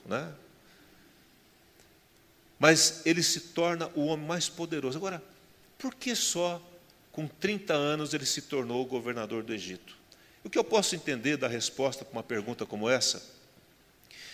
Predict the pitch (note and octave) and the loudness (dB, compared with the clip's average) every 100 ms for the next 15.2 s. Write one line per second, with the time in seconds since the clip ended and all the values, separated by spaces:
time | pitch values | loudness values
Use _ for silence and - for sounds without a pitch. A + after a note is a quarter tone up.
0 | - - - - - - A#3+ G#3 - F#3 | -18 -20 -20 -20 2 6 8 6 6 6
1 | E3 C#3 B2 F#2+ B2 C3 F#2+ - - - | 6 0 -2 2 2 2 -2 -14 -20 -20
2 | - _ - - _ _ - C#3+ G3 G3+ | -20 _ -20 -20 _ _ 2 6 8 6
3 | - F3+ D#3+ G3 E3+ - F3 E3 D3+ - | 6 6 8 6 6 6 6 6 0 2
4 | D3+ - D3 B2+ - C3+ C#3 C#3+ - D#3+ | 2 4 2 2 0 2 2 -2 -8 -4
5 | - D3+ C#3 G2+ - - - - - _ | -2 0 -2 -4 -10 -10 -10 -16 -20 _
6 | _ - - _ _ - - C3 C3+ G#2 | _ -20 -20 _ _ -20 -2 6 6 6
7 | - - - C#3 C#3 C#3 C3 A2 - - | -2 -12 -4 -2 0 0 0 -2 -2 0
8 | E3+ - F3+ F3+ C#3 C#3 C3 B2+ C#3 G2+ | 2 0 0 0 0 -2 0 -2 -4 -4
9 | G#2+ C#3+ G#3 F#3+ G3+ G3+ F3 - - F3+ | -4 0 0 0 2 0 0 -2 -2 -2
10 | D#3 F3 D3+ C#3+ C#3 D3 G3 F3 F#3 A#3+ | -2 0 4 4 4 2 0 4 4 2
11 | - - - - D3+ - F3 C#3 D#3+ D#3 | -4 -18 -20 -8 -8 2 2 6 6 6
12 | C3 E3+ F#3+ F#3 E3+ D#3+ E3 D#3+ - G3+ | 2 2 2 0 -2 0 2 0 2 0
13 | F#3+ G3 G#3+ G#3 G#3 B3+ G3 G3 A#3 B3 | 0 -4 4 6 8 8 8 4 4 2
14 | B3 E3+ F3+ F3+ D3+ D#3 D#3+ C#3+ E3+ D#3+ | 2 4 4 4 2 2 -2 -2 2 4
15 | F#3 | 4